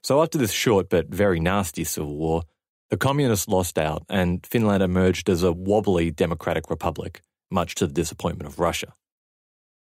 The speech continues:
Over the next few decades, the government and its people began to repair the rift that had grown between the two factions of the Civil War.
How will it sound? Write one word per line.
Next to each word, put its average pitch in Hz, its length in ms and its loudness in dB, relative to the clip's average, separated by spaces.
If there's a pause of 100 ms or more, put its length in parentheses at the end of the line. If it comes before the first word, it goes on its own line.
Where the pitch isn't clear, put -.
(120)
Over 160 200 2
the 170 80 4
next 151 160 0
few 117 160 2
decades, 90 500 0
the 95 100 0
government 101 440 2
and 139 160 -2
its 123 100 -6
people 104 400 0
began 90 320 0
to 95 100 -6
repair 113 440 0
the 104 120 0
rift 101 280 0
that - 120 -8
had 90 140 -8
grown 101 320 0
between 90 320 -6
the 90 60 -2
two 98 180 -2
factions 98 500 -4
of 76 100 -10
the 80 80 -10
Civil 82 320 -2
War. 85 360 -2